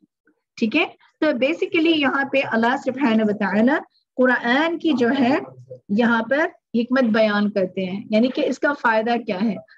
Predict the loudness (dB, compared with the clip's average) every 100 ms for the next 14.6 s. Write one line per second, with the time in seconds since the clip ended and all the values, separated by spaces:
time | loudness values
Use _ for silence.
0 | -2 0 2 0 0 2 2 2 -2 -2
1 | 2 2 2 -2 _ _ _ -2 -2 0
2 | 2 4 2 2 2 0 0 2 0 0
3 | -2 -2 -2 -6 -8 -4 -4 -2 -4 -6
4 | _ _ -2 0 2 0 0 0 0 0
5 | 0 0 0 0 0 0 0 0 0 0
6 | 2 0 0 -6 -12 -2 0 0 2 0
7 | 0 -4 0 2 2 0 2 0 2 -2
8 | -2 0 0 0 0 -2 -4 -4 -6 0
9 | -2 0 -2 0 -2 0 0 2 2 0
10 | 0 2 0 -2 -4 0 2 2 0 0
11 | -2 -2 -2 0 0 -2 -2 -2 0 0
12 | -4 -4 -10 _ _ _ _ -6 -2 0
13 | 0 0 -2 0 -2 0 0 2 0 0
14 | -2 0 -2 -4 -10 -10